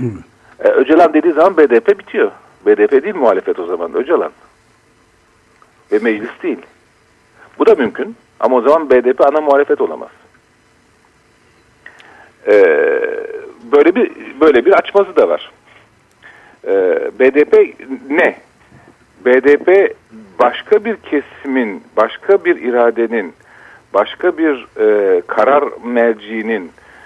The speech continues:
e, uzantısıysa eğer, e, onu, e, kimse ciddiye almaz, e, siyaset alanında.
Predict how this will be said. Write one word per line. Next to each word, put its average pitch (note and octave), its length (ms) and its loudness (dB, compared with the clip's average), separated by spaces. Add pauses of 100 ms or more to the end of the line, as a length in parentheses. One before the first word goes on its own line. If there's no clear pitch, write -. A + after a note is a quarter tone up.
(280)
e, F#2+ 380 2 (760)
uzantısıysa C#3+ 840 -2
eğer, B2 440 0 (720)
e, D3+ 100 0
onu, B2+ 580 -2
e, G#2+ 260 0 (140)
kimse D#3 240 -8
ciddiye G2+ 280 -2
almaz, F3 280 -2 (340)
e, F2+ 320 -6 (100)
siyaset F#2+ 360 -6
alanında. D#2+ 540 -10